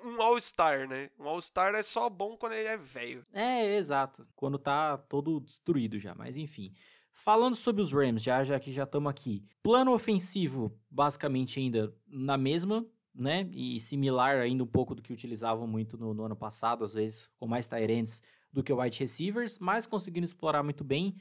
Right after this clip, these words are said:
Speaker 2: Gostei da, da versatilidade que tem agora no backfield, revezando entre o Cam Akers e o Malcolm Brown,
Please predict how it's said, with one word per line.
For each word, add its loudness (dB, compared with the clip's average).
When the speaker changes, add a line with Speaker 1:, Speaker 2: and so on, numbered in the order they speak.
Speaker 2:
Gostei 2
da, 4
da 0
versatilidade -2
que -20
tem -2
agora 4
no 4
backfield, 2
revezando -2
entre -4
o 0
Cam -6
Akers -4
e -4
o 2
Malcolm 2
Brown, 4